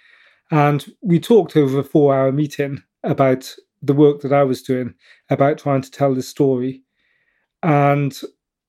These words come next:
he said at the end of the meeting, "My family will trust you on this." And I couldn't have had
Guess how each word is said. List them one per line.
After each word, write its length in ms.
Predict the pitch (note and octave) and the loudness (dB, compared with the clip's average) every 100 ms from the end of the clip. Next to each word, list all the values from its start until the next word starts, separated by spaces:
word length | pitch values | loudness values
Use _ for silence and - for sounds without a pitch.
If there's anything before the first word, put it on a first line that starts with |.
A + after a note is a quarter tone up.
| _ | _
he 260 | G3+ F3+ G#3+ | -2 0 0
said 260 | - D3+ | 0 0
at 100 | D#3+ | -2
the 160 | D3+ D3 | 0 2
end 240 | D3+ D3 | 2 0
of 200 | C3 C3+ - _ - | -4 -4 -10 _ 0
the 60 | |
meeting, 540 | D3 C#3+ - C3 B2+ - _ _ _ _ _ _ _ _ | 2 0 -2 -6 -8 -14 _ _ _ _ _ _ _ _
"My 140 | D3+ C#3 | -2 0
family 420 | E3+ D3+ C3+ C3+ | 0 0 0 0
will 140 | C3 | 0
trust 340 | C3 C#3+ - C#3+ | -2 -4 -4 -2
you 120 | C3 | 0
on 100 | C3+ | 0
this." 360 | F#3 - - _ _ - | -2 -4 -14 _ _ -4
And 260 | C3 B2+ - | -2 -2 -6
I 160 | - C3+ | -2 -2
couldn't 360 | - G3 E3 | -2 -4 -2
have 120 | D#3 - | -4 -4
had 280 | B2+ C3+ | -4 -4